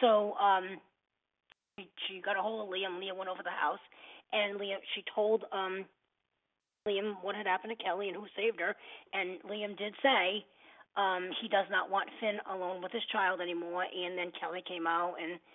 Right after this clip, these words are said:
uh, uh, Steffi, Liam, and Kelly had a nice little family moment and got to hug their baby girl and be grateful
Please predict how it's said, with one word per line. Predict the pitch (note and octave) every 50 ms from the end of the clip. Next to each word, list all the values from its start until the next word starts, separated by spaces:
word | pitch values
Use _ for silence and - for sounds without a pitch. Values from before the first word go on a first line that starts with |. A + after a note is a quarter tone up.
| - - - - _ - G3+
uh, | G3+ D3 D3 F#3 F3 F3 F3 E3 E3 E3+ - F#3 F3
uh, | D#3+ - - - - _ - -
Steffi, | - A3+ G3+ G3+ - - G#3+ G3 F#3+ F3+
Liam, | G3+ G3+ F#3+ F#3+ G3 -
and | F#3 F3+ -
Kelly | - G#3 G3+ G3 F3
had | E3 G3+ F3
a | F#3 F#3
nice | F#3 F#3 F#3 F3+ - -
little | G3 E3+ F#3 F3+ -
family | - F#3+ F3 F3+ F#3 F#3+ F#3+
moment | G3 G#3 G#3+ G3+ F#3 F#3 F#3+ F#3 - -
and | F3 F3+ F3+ - - - - - _ -
got | G3 F#3 -
to | F#3+
hug | D#3 F#3+ F#3 F#3+ F#3
their | G#3 F#3+
baby | E3+ F#3 F#3+ F3+ F#3+
girl | E3+ F#3 F#3 F#3+ F#3+
and | F#3 E3+
be | F#3 F3
grateful | - F3 G3 G3+ - -